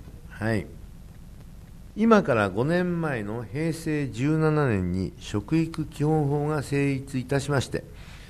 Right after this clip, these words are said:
それを受けた形で、平成十八年の四月から食育推進基本計画がスタートしましたよ。これは世界のどの国でもやったことのない食育というものを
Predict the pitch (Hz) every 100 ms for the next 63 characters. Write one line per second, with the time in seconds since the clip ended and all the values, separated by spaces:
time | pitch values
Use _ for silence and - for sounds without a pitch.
0 | - - 143 160 170 170 170 170 185 131
1 | - 107 117 110 113 135 - - - -
2 | - 156 156 156 151 127 135 156 143 143
3 | 139 127 104 92 - 147 156 - 107 76
4 | - - - - - 123 - 170 175 170
5 | 156 - 151 135 147 135 127 - 147 180
6 | 175 175 156 - 139 156 160 147 - 135
7 | 123 107 110 101 98 95 104 127 143 -
8 | - - - 123 139 143 131 - 165 156
9 | 127 110 123 120 113 170 170 131 131 120
10 | 113 117 107 95 - 160 156 151 139 131
11 | 120 98 - 98 147 156 151 - 143 139
12 | 135 127 110 92